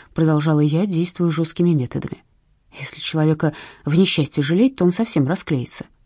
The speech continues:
А если держаться строго, то человек соберётся и преодолеет слабость.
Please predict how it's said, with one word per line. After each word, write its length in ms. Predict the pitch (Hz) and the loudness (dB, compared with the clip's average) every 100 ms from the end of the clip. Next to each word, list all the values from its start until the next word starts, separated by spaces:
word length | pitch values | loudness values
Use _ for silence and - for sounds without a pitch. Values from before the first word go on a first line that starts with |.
| - | -6
А 80 | 156 | -4
если 220 | 151 151 | -2 -2
держаться 440 | 151 147 147 - | -2 -2 -4 -4
строго, 360 | - 185 302 254 | -4 2 2 2
то 100 | 139 | -2
человек 380 | - 135 233 - | -4 -2 -2 -2
соберётся 580 | 240 277 175 151 175 175 - - | 2 2 2 0 -4 -6 -10 -10
и 80 | - | -4
преодолеет 520 | 151 233 254 214 135 | 0 2 4 4 2
слабость. 500 | - 151 147 156 - | 0 -4 -4 -6 -10